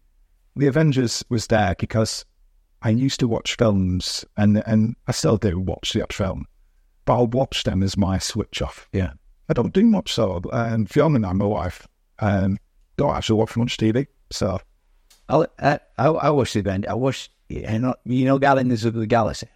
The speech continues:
Speaker 1: Yeah.
Speaker 2: It's the soundtrack. I do. I watched the third one. Not, nowhere near as good as the other ones, but, uh,
Speaker 1: Yeah, I've watched that again now, and what about Rocket?
Speaker 2: Yeah.
Speaker 1: Yeah, I've enjoyed it the second time round.
Speaker 2: So, well, you were real then.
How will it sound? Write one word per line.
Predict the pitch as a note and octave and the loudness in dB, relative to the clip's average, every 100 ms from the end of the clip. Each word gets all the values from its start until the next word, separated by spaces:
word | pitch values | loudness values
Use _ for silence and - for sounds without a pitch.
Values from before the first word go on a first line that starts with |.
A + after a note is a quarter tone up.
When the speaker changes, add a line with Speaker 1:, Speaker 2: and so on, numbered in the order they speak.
| - | -4
Speaker 1:
Yeah. | A2+ | 0
Speaker 2:
It's | A#2+ A2+ - - | 0 -2 -6 -12
the | |
soundtrack. | E2 - A2 G#2+ E2+ - | -8 -2 0 0 -4 -8
I | - B2 | -6 -6
do. | - - _ _ _ _ - | -6 -12 _ _ _ _ -4
I | |
watched | B2+ F3+ - | 0 0 0
the | |
third | - D3+ E3+ | 0 4 6
one. | A#2+ G#2+ | 4 2
Not, | - - C3 | 0 -2 -4
nowhere | C3+ F3+ D3+ | 0 0 2
near | E3+ F#3+ | 0 0
as | D#3 | -2
good | B2 | -2
as | A#2 | 0
the | G#2 | 0
other | A2 | 0
ones, | A#2+ G2 - | 0 -4 -6
but, | - G#2 | -8 -4
uh, | A#2+ | -2
Speaker 1:
Yeah, | C#3 D#3+ D#3+ E3 E3 D#3+ D#3+ - | -2 0 -2 0 -2 -2 -4 -2
I've | E3+ D#3+ | -2 -2
watched | D#3+ - | -6 -6
that | - - | -8 -6
again | G2+ D3+ D3 | -2 0 0
now, | B2+ F#2+ F#2 | -2 -4 -4
and | G#2 C#3 | -4 -2
what | B2 D#3+ | -2 -2
about | D3+ D3+ D#3 | 0 -2 -2
Rocket? | D#3+ - G#3 _ | -4 -6 -12 _
Speaker 2:
Yeah. | C3+ C#3 C3 B2 | 0 0 0 0
Speaker 1:
Yeah, | D#3 | 0
I've | D#3+ | 2
enjoyed | F3+ D#3+ E3+ E3+ C3+ | 2 2 2 2 0
it | - | -4
the | A2 | -6
second | - G#2 - G2 | -4 -4 -2 0
time | G2+ F#2 F#2 | 0 0 -2
round. | E2 F2 - | -2 -6 -8
Speaker 2:
So, | - A#2 A#2 - _ _ - A2+ | -4 0 0 -4 _ _ -16 2
well, | B2 B2 - | 2 2 -2
you | B2+ A#2+ A#2+ | -4 0 0
were | A2 | 0
real | G#2 C3+ A2+ | 2 4 2
then. | G2+ A2 | 2 -2